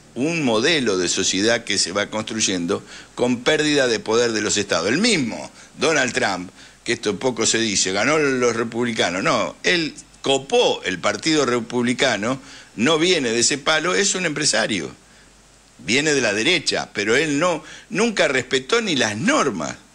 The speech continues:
del Partido Republicano. En la elección anterior y en esta también,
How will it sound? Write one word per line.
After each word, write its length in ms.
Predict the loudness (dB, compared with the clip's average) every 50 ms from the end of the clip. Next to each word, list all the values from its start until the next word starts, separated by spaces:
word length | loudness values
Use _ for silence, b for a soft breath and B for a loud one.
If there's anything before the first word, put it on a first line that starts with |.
| B B B B B B -8
del 220 | -4 -2 -2 0
Partido 460 | 0 -2 -2 -2 -2 0 0 0 0
Republicano. 680 | 0 0 -2 -4 -4 -4 -4 -2 -2 -2 -2 -2 -2 -4 -2
En 120 | 0 2
la 80 | 2 2
elección 360 | 2 0 0 0 0 2 0
anterior 480 | 0 0 0 0 0 2 2 0 0
y 100 | 0 0
en 100 | 0 0
esta 220 | -2 -2 -2 -2 -2
también, 520 | -2 -2 -2 0 0 0 0 -2 -6 -12